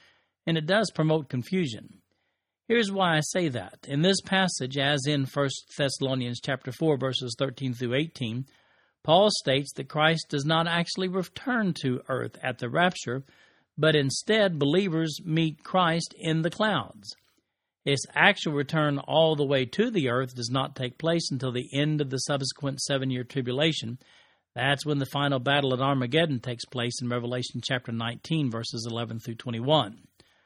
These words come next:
Most prophetic passages refer to the actual second coming of Jesus Christ after the tribulation, also known as the seventieth week of Daniel. If you're looking for clearer rapture verses,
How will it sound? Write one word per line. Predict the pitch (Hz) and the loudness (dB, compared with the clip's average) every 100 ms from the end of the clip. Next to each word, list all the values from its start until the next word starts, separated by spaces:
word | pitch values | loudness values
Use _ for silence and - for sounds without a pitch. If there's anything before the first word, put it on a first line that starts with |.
| _ _ _ _ _ _ | _ _ _ _ _ _
Most | 147 180 240 254 - | 4 8 8 6 0
prophetic | - 214 208 208 175 | -4 2 4 4 0
passages | 175 143 - 113 127 160 - | 0 0 -2 -4 -4 -4 -6
refer | 135 - 156 151 | -8 -2 0 0
to | 139 147 | -2 -4
the | 135 139 | -4 -2
actual | 135 151 - 143 131 | -2 -2 -2 -6 -4
second | - 151 135 139 | -2 -2 -2 -6
coming | 147 143 135 | -4 -2 -2
of | 127 | -4
Jesus | 117 135 123 113 | -4 -4 -4 -6
Christ | - 170 143 135 - | -2 0 0 -4 -6
after | 170 196 190 - | -2 -2 -2 -8
the | 156 | -10
tribulation, | 139 170 175 185 185 - - - _ _ _ _ - | -4 -2 0 2 0 -2 -8 -16 _ _ _ _ -4
also | 123 127 127 | -2 -2 -2
known | 123 120 120 | -2 -2 -4
as | 110 113 127 123 | -6 -6 -8 -10
the | 110 | -10
seventieth | - 127 117 113 110 | -8 -8 -6 -8 -10
week | 120 110 113 | -10 -10 -8
of | 117 | -2
Daniel. | 143 135 110 - - _ _ _ _ _ _ _ - | 0 0 -4 -12 -20 _ _ _ _ _ _ _ -2
If | 156 | 2
you're | 165 | 6
looking | 196 220 202 | 6 6 2
for | 160 151 | 0 -2
clearer | - 196 175 135 | 2 4 4 4
rapture | 131 175 247 - 139 | 4 4 4 -2 -4
verses, | 113 110 107 127 135 | -2 -4 -4 -6 -6